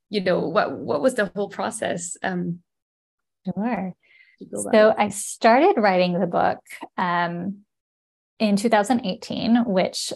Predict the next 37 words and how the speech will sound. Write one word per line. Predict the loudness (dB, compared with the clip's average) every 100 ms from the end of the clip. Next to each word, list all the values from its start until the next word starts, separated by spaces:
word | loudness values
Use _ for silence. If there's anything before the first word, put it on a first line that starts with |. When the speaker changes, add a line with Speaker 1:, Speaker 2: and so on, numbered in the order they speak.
| -4
Speaker 2:
was | 0 2 2 2
about | 0 0
five | 2 2 2
years | 0 0 0 -2
after | -4 -2 0 0 -2 -8 _ _ _ -2
doing, | 2 4 2 0
kind | -2 0
of | 2
being | 4
deep | 4 2
in | 2
the | 2
weeds | 2 0 0 -2 -4 _ _
consulting | 0 2 4 2 0 -4
wise. | -2 0 0 0
And | -4
so | 0
you | 0
could | 0 2
say | 6 6
that | 6 2 -2 _ _ -2
maybe | 0 2
the | 2
period | 4 4 4 2
of | 0 -2
two | -2
thousand | 0 0 -2 -4
thirteen | -2 -4 -4 -4 -2 -2
to | 0 4 4 4
two | 2
thousand | 2 0
eighteen | -2 -2 -2
was, | -2
like, | -2 -4
the |
field | -4 0 0 0
work | 0 -2 -4 -10